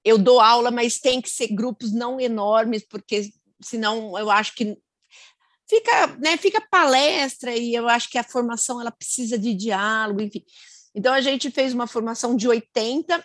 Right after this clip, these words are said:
agora a gente vai iniciar uma formação de cem. Essas formações que a gente dá, a gen-, eu diria que nós ensinamos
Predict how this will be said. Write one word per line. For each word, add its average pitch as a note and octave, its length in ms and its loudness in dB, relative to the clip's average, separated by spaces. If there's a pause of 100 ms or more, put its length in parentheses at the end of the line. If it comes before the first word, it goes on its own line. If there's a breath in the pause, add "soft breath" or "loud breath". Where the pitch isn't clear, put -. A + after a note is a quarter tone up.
(120)
agora A#3 320 0
a B3+ 40 0
gente B3+ 220 -6
vai B3 140 -2
iniciar C4 340 -2
uma C4 140 -4
formação C4 560 -6
de B3 120 -2
cem. D#3 420 -6 (460)
Essas F#4+ 480 2
formações G#3+ 640 -2
que - 120 -6
a A#3 100 0
gente A3 460 -8
dá, A3+ 400 0 (880 loud breath)
a A#3+ 160 2
gen-, B3 600 0
eu A#3 160 4
diria C#4+ 460 -2
que A#3+ 460 -4 (880 soft breath)
nós C4+ 440 2
ensinamos C#4 1000 -6